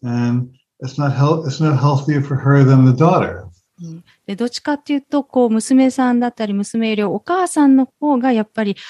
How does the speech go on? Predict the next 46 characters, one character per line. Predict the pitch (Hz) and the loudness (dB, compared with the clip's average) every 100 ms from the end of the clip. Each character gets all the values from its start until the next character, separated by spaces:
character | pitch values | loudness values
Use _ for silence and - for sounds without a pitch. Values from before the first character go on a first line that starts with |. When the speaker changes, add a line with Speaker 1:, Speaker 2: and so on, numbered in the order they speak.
| - - | -20 -12
Speaker 2:
あ | - 180 | -6 -4
の、 | 170 | -2
依 | 175 | -2
存 | 196 233 214 208 | 0 2 4 2
し | 196 - | -2 -6
て | 202 | -6
た | - | -4
り、 | 170 | -6
そ | 170 175 | -6 -6
の | 170 | -6
自 | 180 | -4
分 | 190 196 | -4 -2
の | 190 | -4
力 | - 190 175 | -6 -6 -4
が | 165 | -4
弱 | 175 196 220 | -2 0 2
ま | 233 233 | 0 -2
っ | - | -6
て | 165 | -14
て、 | - 165 | -12 -12
健 | - 247 | 2 2
康 | 262 254 247 | 2 -2 -4
的 | - 226 - | -4 -8 -6
な | 208 202 | -4 -4
関 | 208 175 | -6 -6
係 | - 170 | -6 -10
性 | 160 | -10
じ | 151 | -10
ゃ | 143 | -10
な | 131 | -12
い。 | - _ _ _ _ _ | -16 _ _ _ _ _
い | |
や。 | 170 160 | -14 -14
Speaker 1:
So | - 147 151 | -14 -6 -4
many | 170 175 151 | -2 0 2
daughters | 160 156 156 143 131 | 4 4 4 2 2
need | 147 139 | 2 0
to | 135 | -6
find | - 139 139 127 | -4 0 2 2
the | 127 | -2
courage | - 160 160 143 139 139 - - | -6 -2 0 2 0 -4 -12 -6
to | 135 131 127 127 127 - _ _ _ _ _ | 0 2 2 0 -4 -14 _ _ _ _ _
follow | - 135 135 135 | -4 0 2 2
their | 127 127 | 0 -4
passion | - 143 156 - 131 120 | -6 -6 -4 -4 -2 0
and | 120 | 0